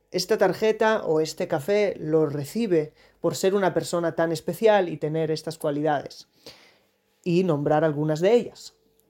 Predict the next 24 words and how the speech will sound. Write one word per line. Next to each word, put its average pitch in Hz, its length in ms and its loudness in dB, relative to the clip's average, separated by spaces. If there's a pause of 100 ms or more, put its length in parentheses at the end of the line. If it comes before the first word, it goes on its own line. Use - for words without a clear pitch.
(880)
Estaremos 247 480 2
alegrando 202 580 4
el 165 140 4
día 185 200 0
de 175 60 0
esa 160 220 -4
persona, 160 420 -4
estaremos, 156 760 -4 (1040)
eh, 135 520 -4 (1080)
trayendo 180 480 4
felicidad 170 920 2 (360)
a 156 160 -8
tal 185 220 4
persona, 190 580 -2 (640)
y - 60 -8
lo 208 80 2
estaremos 254 380 0
haciendo 226 640 2 (380)
quedándonos 196 840 -2 (240)
en 175 200 2
la 160 100 6
humildad. 156 600 2 (1400)
Si - 160 2
volvemos 214 680 4